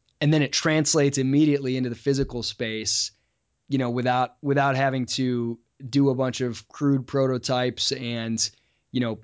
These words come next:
do all the work of, of altering the physical, um, you know, the physical prototype. You do all the testing and, and tweaking on the digital side, and then that translates immediately into the, uh, I don't know, I guess the tip of the printer. That is,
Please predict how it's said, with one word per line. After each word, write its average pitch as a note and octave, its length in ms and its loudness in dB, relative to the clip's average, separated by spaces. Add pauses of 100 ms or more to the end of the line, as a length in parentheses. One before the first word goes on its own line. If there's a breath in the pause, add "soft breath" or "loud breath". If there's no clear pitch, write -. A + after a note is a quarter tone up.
do C#3+ 240 4
all C3+ 120 4
the B2+ 100 2
work B2+ 280 -2
of, A#2 380 -4
of A#2 240 -4
altering C3+ 720 0
the B2 80 -6
physical, B2+ 800 -2
um, A2 380 -8
you B2+ 80 -4
know, A2+ 40 -4
the A2+ 100 -8
physical C#3+ 340 0
prototype. A2+ 600 -4
You D3+ 100 2
do F3 180 4
all D#3 180 6
the B2+ 100 0
testing C#3+ 540 0
and, A#2 240 -2
and A#2+ 380 -2 (440 soft breath)
tweaking B2 600 0 (120)
on B2+ 140 -2
the A#2 60 -2
digital C#3+ 360 0
side, G#2+ 520 -6 (100)
and B2 160 2
then B2+ 120 4
that B2+ 160 0
translates B2+ 500 -2
immediately A2+ 800 -2
into A#2 360 -2
the, A2 240 -2
uh, G#2+ 280 -6 (180)
I - 60 -8
don't A#2 160 -6
know, C3+ 100 0
I A#2 40 -4
guess A2 180 -4
the G2+ 80 -8
tip - 220 -6
of G#2+ 40 -6
the G#2+ 80 -8
printer. B2 360 -4
That D3 140 2
is, E3+ 80 2